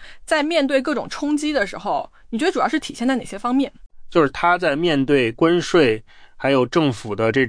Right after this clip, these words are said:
Speaker 2: 种非常激进的干预的时候，他的这种适应能力还是很强的。那这个其中的原因呢，一方面是因为民粹主义的政策虽然说长期有问题，但是短期还是有吸引力的。
Speaker 1: 嗯。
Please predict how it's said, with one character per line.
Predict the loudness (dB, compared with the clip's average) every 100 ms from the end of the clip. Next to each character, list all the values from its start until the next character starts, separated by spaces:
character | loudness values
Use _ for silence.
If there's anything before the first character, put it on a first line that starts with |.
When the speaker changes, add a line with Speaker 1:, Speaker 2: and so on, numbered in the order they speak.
| -2
Speaker 2:
种 | -4 -4 -6 -2
非 | 0
常 | 0
激 | -2 -8
进 | 0 0
的 | 2
干 | 0 -2
预 | -2
的 | -2
时 | -4 -2
候， | -2 -4 -10 -20 -20 -20 -20 -14
他 | -4 0
的 | 0
这 | 0
种 | -2 -2
适 | 0 2
应 | 2
能 | 0 -4
力 | -4
还 | -4
是 |
很 | -4 -6
强 | -8 -10 -8
的。 | -10 -12 -20 -20 -4
那 | -4
这 | -2 0
个 | 0
其 | 0
中 | 0 0
的 |
原 | 0 2
因 | 2 2
呢， | 0
一 | -2
方 | -2 2
面 | 2 2
是 | 0 0 0
因 | 2 2
为 | 2 2
民 | 2 0
粹 | 2 0
主 | 2
义 | 0
的 | 0
政 | 0 2
策 | 0
虽 | 0 2
然 | 2 2
说 | 0 -2
长 | -2 -4
期 | -4 0
有 | 2
问 | 0 -4
题， | -10 -6
但 | -2
是 | 0 0
短 | 0 -2
期 | -2 -2
还 | -2
是 | -2
有 | -2
吸 | -2 -4
引 | -2
力 | 2 0
的。 |
Speaker 1:
嗯。 | -2